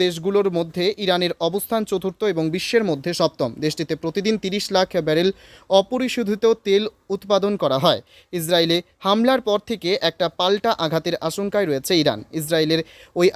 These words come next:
আঘাত ইরানের তেল ক্ষেত্রের ওপরও হতে পারে বলে আশঙ্কা করা হচ্ছে। এসব বিবেচনায় তেল সরবরাহের ক্ষেত্রে ইরান এখন আগের চেয়ে অনেক বেশি সতর্কতা অবলম্বন করবে বলে ধারণা করা হচ্ছে। উল্লেখ্য, গত পয়লা এপ্রিল সিরিয়ার রাজধানী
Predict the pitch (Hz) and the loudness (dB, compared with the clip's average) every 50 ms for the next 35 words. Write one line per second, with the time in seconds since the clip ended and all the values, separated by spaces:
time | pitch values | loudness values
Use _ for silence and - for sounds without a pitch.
0 | 170 180 175 185 220 220 - 165 196 185 185 175 180 180 180 180 - _ _ _ | 2 2 2 0 -2 -2 -2 -4 -2 0 2 2 2 0 0 -2 -6 _ _ _
1 | - 226 247 277 254 - - 247 247 - 262 247 226 - 175 156 - 165 170 185 | -2 0 0 0 0 -2 -4 -4 -2 -2 -2 -2 0 0 -2 -2 0 2 2 2
2 | 190 - _ _ - 196 202 196 247 247 233 202 170 160 156 143 147 147 190 - | 0 0 _ _ 0 2 2 4 2 2 2 2 2 2 2 0 0 0 0 0
3 | 170 180 - - 214 208 214 202 - 143 131 131 143 170 160 - - 160 117 107 | 0 -2 -2 -2 -4 -2 -2 -2 0 0 0 2 2 0 0 0 0 0 -2 -2
4 | - - - - - - - 220 - - 247 226 180 208 208 247 254 - 269 233 | -4 -12 -20 -20 -4 2 2 4 4 4 4 2 2 0 0 0 0 0 0 0
5 | 202 202 220 - - 220 202 208 196 - 208 190 190 220 226 226 202 233 233 233 | 0 0 -2 -2 0 0 0 0 0 -2 -2 0 0 0 0 2 2 0 0 0
6 | - 202 180 - - 202 214 214 - - _ _ _ 226 214 220 240 240 254 254 | -2 -4 -4 2 4 4 4 4 2 -6 _ _ _ -6 0 2 4 4 4 2
7 | 254 - 180 180 - - 202 202 202 - - 180 190 185 226 247 233 - - 233 | 0 0 -2 -2 -2 -2 -4 -4 -4 -4 -2 -4 -2 -2 -2 -4 -4 -4 0 2
8 | 233 233 - - 175 170 170 165 175 165 175 196 - - 240 220 - 190 156 180 | 2 2 2 0 -2 -2 -2 -2 -2 -2 -4 -4 -4 -4 -4 -4 -2 -2 -2 -2
9 | 160 151 156 156 175 175 160 151 151 151 151 151 151 151 143 - 180 180 202 208 | -4 -4 -2 0 0 2 2 2 2 0 0 0 -2 -2 -2 -2 0 2 2 2
10 | 196 208 214 208 180 170 175 180 196 190 175 - 143 135 135 151 156 - - 175 | 4 2 2 0 0 -2 -4 -4 -4 -4 -6 -4 -6 -4 -4 -4 -4 -4 -4 -6
11 | 127 113 - _ - - - - - 226 233 240 - - 320 302 226 208 - 254 | -6 -6 -8 _ -20 -20 -20 -8 -4 2 4 4 4 4 2 2 2 2 2 0
12 | 240 - 208 196 208 220 233 - 185 185 - 208 214 214 226 220 - - - - | 0 2 2 2 4 2 2 2 0 0 0 0 -2 -2 -2 -4 -10 -14 -12 -6
13 | - 233 233 247 262 262 269 247 180 180 180 170 160 196 202 208 214 | -2 0 2 2 4 4 4 4 2 2 0 0 -2 -2 0 0 0